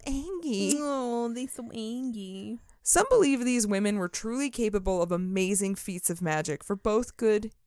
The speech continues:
Speaker 1: and evil, but others would chalk it up to Marie having connections to important folks.
Speaker 2: Mm-hmm.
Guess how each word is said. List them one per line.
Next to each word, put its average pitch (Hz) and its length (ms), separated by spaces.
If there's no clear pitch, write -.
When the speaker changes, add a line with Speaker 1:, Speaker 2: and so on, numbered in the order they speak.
Speaker 1:
and 196 380
evil, 156 440
but 254 140
others 392 340
would 233 120
chalk 208 280
it 208 60
up 196 160
to 208 140
Marie 196 300
having 202 340
connections 202 560
to - 160
important 160 420
folks. - 580
Speaker 2:
Mm-hmm. 220 300